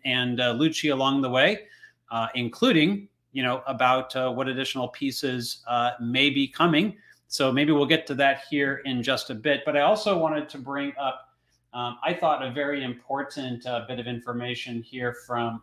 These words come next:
Lucci. So let's start with this. Let me grab this. Let me bring it up, and then let's get, uh, comments from, from you guys here. I gotta remember how to do this. I'm a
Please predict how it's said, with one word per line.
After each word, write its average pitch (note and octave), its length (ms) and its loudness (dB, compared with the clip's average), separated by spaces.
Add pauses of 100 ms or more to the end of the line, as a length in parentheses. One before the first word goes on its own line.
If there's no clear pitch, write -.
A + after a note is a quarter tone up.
Lucci. A#2 380 -10
So - 160 -10
let's F#3+ 240 0
start C#3 300 0
with G#2 240 -8
this. G#2 340 -6
Let C3 120 -6
me C#3 400 -2 (280)
grab C#3+ 260 6
this. C#3 500 -2 (280)
Let C3+ 100 -2
me B2 60 -2
bring C#3 180 2
it C3 100 4
up, B2+ 220 6
and A#2 120 0
then A#2+ 160 0
let's A#2+ 200 0
get, - 320 -10
uh, A2+ 320 0
comments A2+ 320 -2
from, G#2+ 520 -8
from A2+ 220 -6
you A2+ 120 -4
guys G#2+ 340 -4
here. G2+ 220 -8
I G2 80 -8
gotta A2+ 140 -2
remember G#2+ 320 -6
how G#2+ 80 -2
to G2+ 80 -10
do G2 200 -8
this. G2 180 -10
I'm G2+ 160 -8
a G2 180 -6